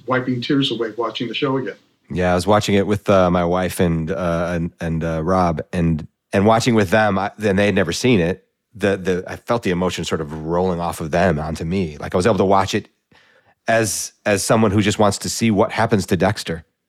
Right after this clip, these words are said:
Speaker 2: you know, and to see what happens
Speaker 1: Yeah,
Speaker 2: to
Speaker 1: there
Speaker 2: Harrison and Angela and all these characters that we've grown to love over the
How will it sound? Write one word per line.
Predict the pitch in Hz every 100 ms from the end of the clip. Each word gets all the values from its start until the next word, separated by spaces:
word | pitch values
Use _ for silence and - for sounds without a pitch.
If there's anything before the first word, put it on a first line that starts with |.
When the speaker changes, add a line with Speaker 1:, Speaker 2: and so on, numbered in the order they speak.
| _ -
Speaker 2:
you | 87
know, | 82 87
and | 92 82
to |
see | -
what | 101 95
happens | 95 196
Speaker 1:
Yeah, | 180
Speaker 2:
to |
Speaker 1:
there | 180 87
Speaker 2:
Harrison | 104 - 80
and | 80
Angela | 82 101 107 90 82
and | 85
all | 92 107
these | 101 92 - - - -
characters | 139 220 107
that | 95
we've | 101
grown | 98 117
to | 104
love | 127 135 90 -
over | 92 85
the | 80